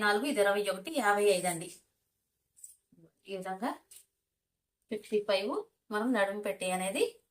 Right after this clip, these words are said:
ఈ విధంగా కటింగ్ చేసేసుకున్నాము. ఇది పక్కన పెట్టేసుకుందాం ఫ్రెండ్స్. ఇది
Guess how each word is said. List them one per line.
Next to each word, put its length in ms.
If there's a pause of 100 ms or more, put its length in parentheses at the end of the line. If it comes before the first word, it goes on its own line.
(340)
ఈ 80
విధంగా 300 (520)
కటింగ్ 280
చేసేసుకున్నాము. 640 (440)
ఇది 180
పక్కన 280
పెట్టేసుకుందాం 640
ఫ్రెండ్స్. 260 (340)
ఇది 100